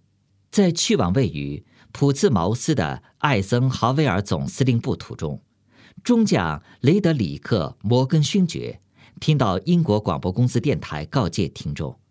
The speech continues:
等候一项重要公报。摩根命司机把车停下来一会儿，他把收音机的音量拧大。随后，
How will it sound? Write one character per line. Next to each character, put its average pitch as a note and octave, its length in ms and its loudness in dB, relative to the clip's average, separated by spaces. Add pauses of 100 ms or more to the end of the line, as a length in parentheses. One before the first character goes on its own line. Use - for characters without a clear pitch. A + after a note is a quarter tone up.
(280)
等 D3+ 220 2
候 D3+ 240 0
一 F2 80 0
项 F#2+ 240 0
重 E3+ 180 2
要 D#2 140 -4
公 D#2 220 -6
报。 D2 240 -8 (1080)
摩 B2 220 2
根 B2+ 320 2
命 C#3 160 2
司 G2+ 240 -2
机 A2+ 160 0
把 E2+ 160 -2
车 G2+ 220 -2
停 F2 260 -4
下 A#2 160 0
来 D#2+ 80 -6
一 B1+ 140 -10
会 - 160 -10
儿， - 160 -12 (560)
他 G3+ 120 -2
把 D#3+ 140 2
收 D#3 220 2
音 D#3+ 120 2
机 B2 140 0
的 - 140 0
音 C3 200 0
量 F2+ 280 0
拧 C#2 260 -8
大。 G2 240 -6 (380)
随 - 180 -4
后， D2+ 340 -10